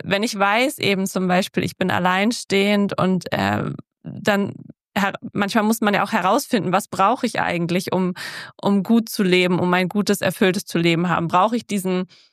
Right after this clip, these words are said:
eigentlich diesen festen Dorfkern, wo ich das Gefühl habe, ich bin ganz fest in der Gemeinschaft? Ist dann das Dorf irgendwie für mich sinnvoller als in der Stadt, wo ich das Gefühl habe, hier sind ganz viele Menschen, aber irgendwie ist es mir viel schwieriger, da die richtigen Menschen für mich zu finden?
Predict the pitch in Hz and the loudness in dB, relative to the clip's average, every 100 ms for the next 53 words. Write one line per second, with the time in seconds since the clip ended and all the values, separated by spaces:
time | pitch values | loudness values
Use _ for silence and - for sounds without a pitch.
0 | _ - - 190 202 214 - 202 190 202 | _ -20 -4 -2 0 -2 -2 -2 0 0
1 | 226 202 - 175 165 175 202 277 - - | 0 -2 -4 -4 2 4 4 2 -2 -2
2 | 269 262 269 214 220 208 - 196 208 202 | 2 4 2 2 0 -2 -4 -4 0 0
3 | 190 - 190 185 214 - 202 - 202 175 | 0 -2 0 2 -2 -2 -2 -2 0 0
4 | 170 170 180 240 262 233 - - 190 185 | 2 2 2 0 0 -2 -6 0 2 2
5 | 208 - 180 226 - 196 190 190 - 185 | 0 2 4 2 0 -2 -2 -4 -2 -2
6 | 190 - 180 220 220 208 196 - - - | -2 0 0 2 2 2 2 0 -6 -4
7 | 190 180 - 214 - 185 180 - 196 - | -2 0 0 -2 -2 -4 -2 0 -2 -6
8 | - - - - - 180 - 208 220 208 | -14 -18 -18 -18 -6 -4 -2 0 4 4
9 | 190 202 196 180 220 - 196 185 180 247 | 2 2 2 2 0 0 0 2 2 0
10 | - 240 - 185 185 - 202 208 190 185 | -2 -2 0 2 2 2 0 2 0 -2
11 | 190 190 202 190 196 - 208 214 - 202 | -2 -2 0 0 0 0 0 2 -2 -2
12 | 208 190 185 180 180 190 180 185 180 185 | 0 2 2 0 0 0 0 0 0 2
13 | 208 - 196 185 180 - 190 - 180 208 | 0 0 0 2 0 -2 -4 0 0 0
14 | - - 240 - 233 226 - 233 240 | -4 -8 -8 -2 0 0 -2 -4 -4